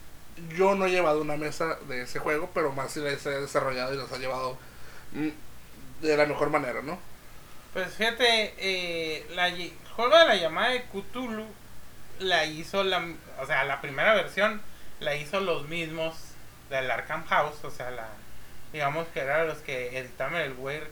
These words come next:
Speaker 2: Tales,
Speaker 1: Ujú.
Speaker 2: donde salían todo lo que escribía Lovecraft y su círculo.
Speaker 1: Ujú.
Speaker 2: Y, pues, ellos empezaron a hacer eso cuando, obviamente, inspirados en el Dungeons and Dragons.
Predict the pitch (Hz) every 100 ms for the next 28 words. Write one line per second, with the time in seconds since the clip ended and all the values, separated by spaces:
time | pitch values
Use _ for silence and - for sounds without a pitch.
0 | - 190 185 190 190 - - 156 160 147
1 | 143 143 139 143 147 - 143 151 165 147
2 | 135 131 - 123 131 139 - - - 170
3 | 170 170 165 - 160 165 151 - 214 202
4 | 202 190 185 190 - 147 151 185 196 -
5 | - 196 196 170 156 151 151 175 151 135
6 | 135 139 135 135 143 135 151 147 - -
7 | - 151 147 147 139 131 127 123 120 -
8 | - - - - 170 175 196 185 175 190
9 | 208 196 - 156 123 190 247 196 170 151
10 | 139 156 160 160 160 160 254 302 202